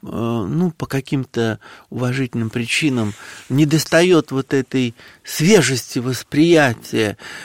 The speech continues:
вот не умеют они почувствовать эту фактуру,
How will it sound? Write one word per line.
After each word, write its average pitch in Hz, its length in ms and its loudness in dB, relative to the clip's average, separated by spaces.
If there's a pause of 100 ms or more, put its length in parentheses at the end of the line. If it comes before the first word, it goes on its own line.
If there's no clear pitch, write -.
(140)
вот - 460 -6 (260)
не 139 220 -4
умеют 151 460 2
они 123 400 0 (360)
почувствовать - 560 -6
эту 123 180 -8
фактуру, 151 720 -2